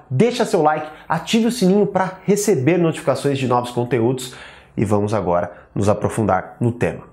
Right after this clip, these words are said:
certo? Primeira coisa que nós precisamos fazer é diferenciar respeito de agressividade.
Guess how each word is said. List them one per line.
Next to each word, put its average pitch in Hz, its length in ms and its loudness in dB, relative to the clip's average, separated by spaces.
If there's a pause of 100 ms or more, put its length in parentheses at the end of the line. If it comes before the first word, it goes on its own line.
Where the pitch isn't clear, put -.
(120)
certo? 247 420 0 (280)
Primeira 302 280 2
coisa 277 240 2
que 269 80 0
nós 254 180 0
precisamos 220 520 0
fazer 185 440 0
é 175 200 0
diferenciar 190 840 0
respeito 143 440 -2
de 127 60 0
agressividade. 120 640 0